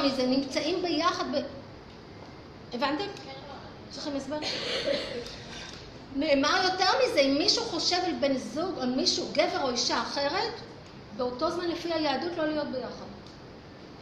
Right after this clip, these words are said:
מחשבות קובעות, נאמר, ניו אייג', כל מיני זה, יש המון אומרים,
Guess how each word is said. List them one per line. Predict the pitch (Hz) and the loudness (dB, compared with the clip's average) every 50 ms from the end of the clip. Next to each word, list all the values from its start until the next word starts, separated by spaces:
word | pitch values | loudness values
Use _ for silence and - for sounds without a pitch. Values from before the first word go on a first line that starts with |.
| - - - | -14 -8 -6
מחשבות | 247 247 254 - 285 226 277 330 359 392 | -6 -4 -2 -2 -2 0 0 0 0 0
קובעות, | 392 403 359 392 392 - | -2 0 0 0 2 4
נאמר, | 311 311 302 285 285 285 294 320 359 370 370 359 - - - - - - - - | 6 8 8 8 8 8 8 8 8 6 6 4 0 -4 -6 -10 -12 -14 -10 -6
ניו | 254 233 302 349 339 | -2 0 0 2 2
אייג', | 339 302 254 254 - | 2 2 0 0 0
כל | - 302 | 0 2
מיני | 302 311 302 285 269 | 2 2 2 2 0
זה, | 247 247 | 2 0
יש | 254 277 285 269 - | 0 0 2 2 2
המון | 311 269 269 277 294 311 294 | 2 2 2 4 4 4 2
אומרים, | 277 254 254 285 320 339 | 2 2 0 0 0 -2